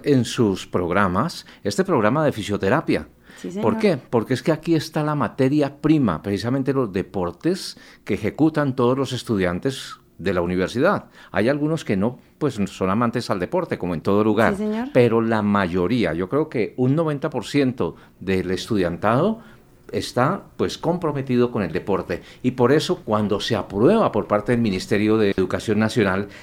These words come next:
Speaker 1: este importantísimo programa para el desarrollo humano, para la comunidad,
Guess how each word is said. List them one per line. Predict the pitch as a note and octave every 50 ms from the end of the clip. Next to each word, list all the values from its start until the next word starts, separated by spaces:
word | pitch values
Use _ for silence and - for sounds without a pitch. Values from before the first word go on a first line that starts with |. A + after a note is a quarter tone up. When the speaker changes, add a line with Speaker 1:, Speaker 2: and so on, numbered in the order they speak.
| - -
Speaker 1:
este | G#2+ A2+ - - D#3+ D3+
importantísimo | D3+ C#3 C#3 B2 A2 G#2+ - G#2 F#2 F#2+ A#2+ A2 B2+ C3+ C3+ B2+
programa | C3 A#2+ G2 F#2 F2+ F#2+ A2 B2+
para | - B2+ A2+
el | A2 G2+
desarrollo | F2 G#2 G2+ - G#2 F#2 F2 G#2+ C3+ D3 D#3+ E3
humano, | D3+ C3 B2 B2+ C3+ B2+ A2+ G2 G2 A#2+ F#3 F#3+ - - - - - - -
para | A#2+ A2 G2 G#2 G#2+ G#2+
la | F#2+ F#2 F#2 -
comunidad, | - A2+ G#2+ A2 G#2+ G#2+ A2 A2 G2 F#2 A#2+ D3 D3+ D#3 D#3 -